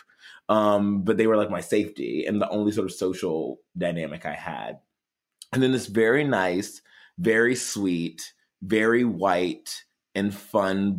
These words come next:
boy shows up, and he's in, I think we had, like, biology together. That was, like, our main class together.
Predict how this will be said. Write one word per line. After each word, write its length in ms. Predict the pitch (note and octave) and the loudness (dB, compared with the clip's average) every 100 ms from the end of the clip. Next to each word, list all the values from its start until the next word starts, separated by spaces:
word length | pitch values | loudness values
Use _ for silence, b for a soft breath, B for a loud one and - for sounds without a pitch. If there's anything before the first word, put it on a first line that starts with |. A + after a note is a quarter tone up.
| F2 | -6
boy 520 | - G2+ F2 D2 D2+ | -2 2 2 2 -2
shows 400 | - F2+ D#2 D#2+ | -2 -2 -2 -2
up, 480 | B1+ C2 D#2+ - - b b b _ | -2 0 -2 -4 -14 b b b _
and 220 | G2+ G#2 G#2 | 0 0 0
he's 260 | A#2 G#2+ - | 0 0 -2
in, 380 | G#2 G#2+ G#2+ - | -2 0 -4 -4
I 60 | A#2+ | 0
think 160 | D#3 | 2
we 80 | G#3+ | 2
had, 100 | G#3 | 2
like, 140 | F#3+ C3+ | 0 0
biology 540 | A#2 F2 F2+ A#2 D#3+ | 0 2 0 0 0
together. 560 | D#3+ E3 B2+ G#2+ F#2+ - _ _ _ _ _ _ _ _ _ _ _ | 0 0 0 -2 -6 -12 _ _ _ _ _ _ _ _ _ _ _
That 80 | A#2+ | -2
was, 100 | C3 | 2
like, 80 | D#3 | 2
our 80 | D3 | 2
main 300 | A#2 G#2+ G#2+ | 2 -2 -2
class 340 | G2+ F2+ D#2 - | -4 -4 -4 -6
together. 380 | D2+ A1+ - | -10 -10 -10